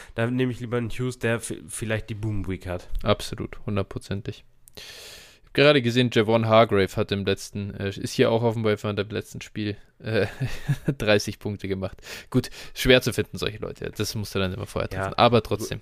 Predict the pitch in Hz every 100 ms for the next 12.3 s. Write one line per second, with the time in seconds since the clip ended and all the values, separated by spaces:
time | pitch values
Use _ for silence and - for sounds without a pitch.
0 | 113 - 123 - - _ - _ - 120
1 | 104 117 135 151 147 143 131 139 120 127
2 | - - 127 - 117 117 - 117 117 120
3 | 113 120 107 117 117 104 120 143 98 98
4 | 95 95 - 101 95 104 85 90 87 113
5 | 101 131 - - - 90 101 101 104 -
6 | 69 - - 107 110 117 110 - 107 110
7 | 107 113 107 - 113 101 - 107 104 -
8 | - - - 107 110 - 110 98 92 90
9 | 87 85 98 120 - 98 98 95 95 90
10 | - 95 - - - 92 - 127 131 120
11 | 92 110 110 107 107 113 - - - -
12 | 98 107